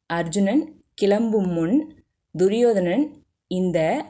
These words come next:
ஐந்து அம்புகள் என்னிடம் இருக்கும் தகவலை உனக்கு யார் சொன்னது என்று மட்டும் எனக்கு சொல்வாயா?" என கேட்டான்.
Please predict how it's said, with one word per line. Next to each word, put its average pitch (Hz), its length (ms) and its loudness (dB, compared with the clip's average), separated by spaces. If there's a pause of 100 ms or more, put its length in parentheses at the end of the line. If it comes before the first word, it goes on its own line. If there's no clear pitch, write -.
ஐந்து 185 480 -2
அம்புகள் 185 480 -2
என்னிடம் 180 480 -2
இருக்கும் 175 400 -4
தகவலை 165 680 -2
உனக்கு 170 440 -4
யார் 165 300 -2
சொன்னது 165 580 -2
என்று 175 300 -2
மட்டும் 165 560 -2
எனக்கு 165 420 -2
சொல்வாயா?" 170 580 0
என 156 220 -2
கேட்டான். 156 640 -2